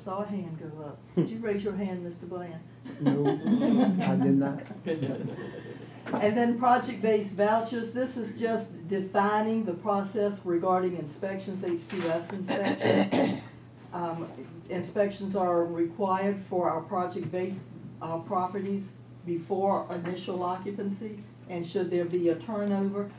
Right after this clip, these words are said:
Speaker 1: meaning a family moved out, another family moved in, the units have to meet compliance before we can approve
Speaker 2: Can you, uh,
Speaker 1: occupancy.
Speaker 2: let them know that we don't do our own units?
Speaker 1: Oh, we don't, that's correct. We contract with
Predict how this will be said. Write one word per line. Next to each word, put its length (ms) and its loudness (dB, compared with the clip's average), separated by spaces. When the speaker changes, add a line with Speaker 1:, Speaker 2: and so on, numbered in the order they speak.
Speaker 1:
meaning 320 0
a 60 -2
family 420 0
moved 280 6
out, 180 0
another 360 -2
family 300 -6
moved 300 -4
in, 260 -4
the 60 -6
units 340 -2
have 220 -2
to 80 -4
meet 240 0
compliance 480 -6
before 300 -6
we 140 -6
can 160 -12
approve 360 -10
Speaker 2:
Can 220 -4
you, 180 -8
uh, 40 12
Speaker 1:
occupancy. 480 6
Speaker 2:
let 120 2
them 140 2
know 100 2
that 100 -4
we 120 2
don't 200 -4
do 120 -6
our 80 -10
own 260 -10
units? 400 -10
Speaker 1:
Oh, 80 2
we 140 2
don't, 320 -2
that's 220 0
correct. 420 0
We 100 -2
contract 720 8
with 400 2